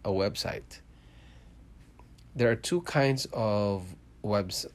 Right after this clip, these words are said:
websites, like, hostings. The first one is a free website host. Okay, there are websites that you can make for free. The downside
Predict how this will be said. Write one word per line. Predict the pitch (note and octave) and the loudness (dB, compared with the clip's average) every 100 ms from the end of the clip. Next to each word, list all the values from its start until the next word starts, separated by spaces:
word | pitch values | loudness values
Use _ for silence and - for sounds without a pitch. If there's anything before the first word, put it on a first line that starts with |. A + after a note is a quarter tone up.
| - | 0
websites, | G#2+ F#2+ - G2+ A#2 - | 2 2 0 0 -2 -2
like, | F#2 F2+ | -2 -4
hostings. | - G2 G2 - C3 F3 A3+ - - - - - - - - - - - - - | -4 -2 -2 0 0 0 -2 -6 -12 -20 -20 -20 -20 -20 -20 -20 -20 -20 -18 -2
The | G#2 G2+ | 0 0
first | - D#3 F#3+ C3 | 2 4 4 4
one | D3+ C#3 | 2 2
is | - - | 0 -4
a | |
free | G2 - A#2 A#2 A#2+ - | -6 -2 2 2 0 -4
website | - G2+ - G2 E2+ | -2 -2 0 -2 -2
host. | F#2 - - - - - - - - - - | -4 -6 -10 -16 -20 -20 -20 -20 -20 -20 -12
Okay, | - - A#2+ | -10 0 2
there | D3 A2 | 6 6
are | G#2 G2+ | 4 2
websites | G2+ C3 - C3+ A#2+ - | 4 2 4 2 2 2
that | G2+ - | -2 -2
you | A2 | -6
can | - G2+ F#2+ | -2 -2 0
make | G2 F2+ | -2 -2
for | F2 | -6
free. | E2+ - B2+ C#3 F3 - - - - - - - | -6 -2 2 2 0 -6 -20 -20 -20 -20 -20 -8
The | - | -6
downside | F2+ G#2+ A#2 B2 - A2+ A2 A2 A2 - | 0 4 4 2 4 4 4 2 -2 -10